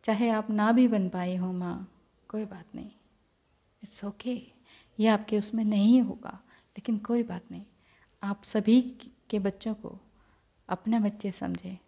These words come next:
उन्हें प्यार दें, दुलार दें, पेट्स संभालें, पेट्स को प्यार दें। आप कर रही हैं ऐसा, मैं समझ रही हूँ। Thank you so much for watching। बहुत ही अच्छा लग रहा है देखकर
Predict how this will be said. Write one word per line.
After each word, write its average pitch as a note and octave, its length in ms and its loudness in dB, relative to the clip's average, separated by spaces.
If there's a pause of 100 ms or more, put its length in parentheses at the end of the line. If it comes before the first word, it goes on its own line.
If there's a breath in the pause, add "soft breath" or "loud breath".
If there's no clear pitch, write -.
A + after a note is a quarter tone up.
(420 soft breath)
उन्हें G#3+ 160 4
प्यार F#3+ 340 0
दें, F#3 220 -6
दुलार F#3 380 -4
दें, F#3 240 -14 (500 soft breath)
पेट्स A3+ 240 0
संभालें, F3+ 640 -2 (100)
पेट्स - 240 -8
को - 120 -10
प्यार F#3 360 -2
दें। F#3 260 -6 (480 soft breath)
आप A3+ 160 -6
कर B3 200 8
रही C#4 260 10
हैं B3+ 260 4
ऐसा, B3 260 -6 (280)
मैं G3 100 -2
समझ F#3+ 380 -4
रही F3 200 -2
हूँ। F3+ 160 -6 (420 soft breath)
Thank B3+ 280 2
you B3 260 0
so B3 220 4
much C4 240 2
for G3 220 -4
watching। G3 380 0 (460 loud breath)
बहुत C4 340 0
ही B3 60 6
अच्छा G#3+ 240 0
लग F#3 200 -2
रहा F3+ 120 -6
है F#3+ 120 -6
देखकर F#3+ 380 -8